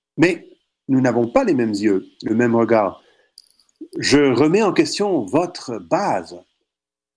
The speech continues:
qui est fondamentalement,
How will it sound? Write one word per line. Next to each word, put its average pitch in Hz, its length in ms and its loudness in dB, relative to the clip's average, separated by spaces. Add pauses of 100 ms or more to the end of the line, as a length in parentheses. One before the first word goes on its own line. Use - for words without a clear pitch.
(260)
qui 147 320 4
est 214 260 2 (460)
fondamentalement, 147 1200 0